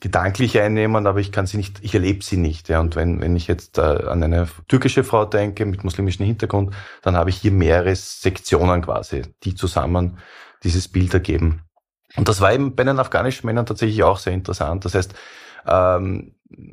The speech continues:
ja, wir haben viel gelesen und viel überlegt, aber dann sind wir in den Einrichtungen gesessen, also in diesen Fremdunterbringungen für geflüchtete junge Männer und haben einfach einmal zuerst gesehen, okay,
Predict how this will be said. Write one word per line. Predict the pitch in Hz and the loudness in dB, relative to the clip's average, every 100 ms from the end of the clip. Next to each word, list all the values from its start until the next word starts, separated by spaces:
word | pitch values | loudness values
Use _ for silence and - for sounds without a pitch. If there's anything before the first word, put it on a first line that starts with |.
| - - - - - | -20 -20 -20 -20 -10
ja, | 90 104 117 90 | 2 4 4 0
wir | 92 | -6
haben | 92 92 | -6 -6
viel | 101 | -8
gelesen | - 95 107 127 | -6 -4 -2 -2
und | 113 98 | -4 -8
viel | - _ 107 101 101 - 101 107 - - - | -12 _ -2 0 -2 -4 -6 -6 -8 -12 -8
überlegt, | 101 92 90 123 - - | 0 2 4 2 0 -2
aber | 92 101 | 0 2
dann | 98 101 101 92 | 2 0 -2 -8
sind | - 107 101 | -6 0 4
wir | 98 95 - - - | 4 2 -8 -18 -6
in | 110 | -2
den | 98 98 98 | 0 0 0
Einrichtungen | - 92 104 98 107 104 | 0 2 2 0 -2 -2
gesessen, | 95 - 71 - - 113 110 120 | -2 -2 -2 -2 -2 -2 -2 -4
also | 90 92 | -4 -2
in | |
diesen | 92 - | -2 -4
Fremdunterbringungen | 95 85 98 110 98 95 98 101 104 104 104 | 0 0 2 0 -2 -2 2 2 2 2 0
für | 101 101 95 | -2 0 0
geflüchtete | 92 98 95 98 95 92 98 | -2 -6 -4 -2 0 0 0
junge | 101 98 95 | 2 2 2
Männer | 76 90 117 117 - - - - - | 2 2 2 0 -6 -20 -20 -14 -2
und | 92 | 2
haben | 85 92 87 | 4 4 2
einfach | 90 90 | 0 -2
einmal | 95 95 98 | 0 0 0
zuerst | - - - | 0 0 -2
gesehen, | - - 95 | -4 -2 0
okay, | 87 - 95 98 98 | 0 2 2 2 -2